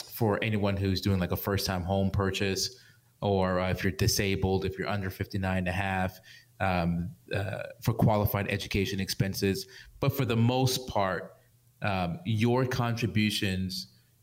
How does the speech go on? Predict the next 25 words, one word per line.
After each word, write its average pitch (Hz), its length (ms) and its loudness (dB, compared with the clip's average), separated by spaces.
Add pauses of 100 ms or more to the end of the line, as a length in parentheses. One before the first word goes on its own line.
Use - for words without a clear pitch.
you 117 180 0
are, 107 120 0
you 104 140 2
have 98 120 0
access 98 480 -2
to 90 280 0
'em 90 200 -4 (180)
without 98 300 2
any 92 160 -2
taxes 90 400 -4
or 78 40 -4
penalties. 90 680 0 (320)
But 104 100 0
any 107 220 2
of 95 120 -4
your, 95 440 2
uh, 90 180 0 (220)
any 104 180 0
of 92 140 -6
your 95 120 -4
gains, 95 420 -2
any 98 120 -2
of 90 80 -6
your 92 140 0
excess, - 680 -4